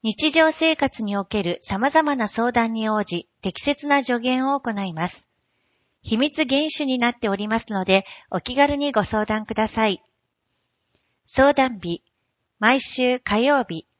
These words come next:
第一、第三火曜日は法律相談日。時間、午後一時から午後四時。受付は午後三時三十分まで。場所、三郷町役場一階、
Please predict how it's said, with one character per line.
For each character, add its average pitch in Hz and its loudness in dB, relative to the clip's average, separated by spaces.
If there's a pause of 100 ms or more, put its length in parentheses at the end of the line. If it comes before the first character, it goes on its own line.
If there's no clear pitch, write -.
(500)
第 254 6
一、 - -4
第 240 4
三 294 0
火 285 -2
曜 277 0
日 185 -4
は 190 4
法 233 -2
律 269 -6
相 240 -2
談 202 -2
日。 156 -8 (1080)
時 196 -4
間、 202 0 (440)
午 285 2
後 269 2
一 214 -4
時 269 -2
か 202 -4
ら 214 2
午 226 2
後 175 -6
四 175 0
時。 - -4 (540)
受 247 4
付 - -6
は 220 2
午 240 0
後 202 2
三 277 0
時 202 -4
三 262 0
十 277 -2
分 202 -4
ま 170 -4
で。 160 -6 (1000)
場 196 2
所、 202 2 (220)
三 302 0
郷 302 2
町 285 0
役 277 0
場 185 0
一 160 -4
階、 180 -2